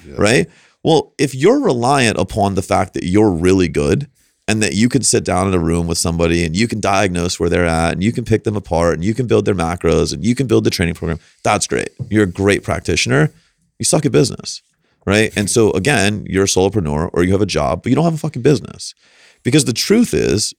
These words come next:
Speaker 2: as you said, Justin, how do you teach somebody to do what you do? Because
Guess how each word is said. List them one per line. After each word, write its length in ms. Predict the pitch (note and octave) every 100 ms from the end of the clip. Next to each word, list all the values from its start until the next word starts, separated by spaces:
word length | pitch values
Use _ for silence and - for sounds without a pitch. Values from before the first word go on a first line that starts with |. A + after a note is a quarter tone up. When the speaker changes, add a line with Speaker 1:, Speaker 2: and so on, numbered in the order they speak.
| -
Speaker 2:
as 220 | G2+ F#2
you 120 | D#3
said, 200 | E3+ C#2
Justin, 480 | C2 D#2 - F#2+ A#2+ _ _
how 100 | C3
do 60 | G#3
you 80 | A#3+
teach 260 | - G3+ -
somebody 300 | F#2+ E2 F2
to 100 | F2
do 120 | A2
what 80 | G#2
you 80 | F#2
do? 140 | E2+ - - _ _ _ -
Because 280 | C3 D3+